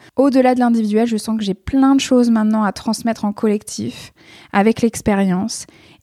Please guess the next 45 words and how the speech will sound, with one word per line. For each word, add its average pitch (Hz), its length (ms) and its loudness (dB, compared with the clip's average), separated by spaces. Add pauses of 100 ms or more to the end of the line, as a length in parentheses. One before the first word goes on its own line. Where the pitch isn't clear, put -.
Et 214 360 4
voilà, 151 240 0
il 165 60 -2
y 165 40 0
a 165 40 0
vraiment 208 280 2
cet 233 240 0
appel 226 540 2
pour 202 140 -4
avoir 196 180 -4
plus 254 220 -2
d'impact 208 640 -4 (300)
et 233 80 2
peut-être 269 240 2
d'aller 269 240 4
chercher - 360 0
des 254 120 0
personnes 254 260 0
qui 233 100 -4
seraient - 180 -4
pas 226 140 0
venues 233 160 2
en 233 80 2
individuel 226 580 0 (360)
et 233 100 0
quand 254 140 0
même 247 160 4
de 233 80 4
proposer 226 420 0
des 214 140 -2
choses, 226 260 -2
en 220 80 -2
fait, 214 220 -8
super 254 440 -2
importantes, 226 640 -4 (340)
super 226 340 0
bienfaisantes, 233 640 2
en 214 60 -4
fait, 208 160 -6
pour, 202 260 -6
euh, 190 120 0
pour 208 240 -8
toutes - 180 -12
ces 226 100 -4
personnes-là. 190 500 -8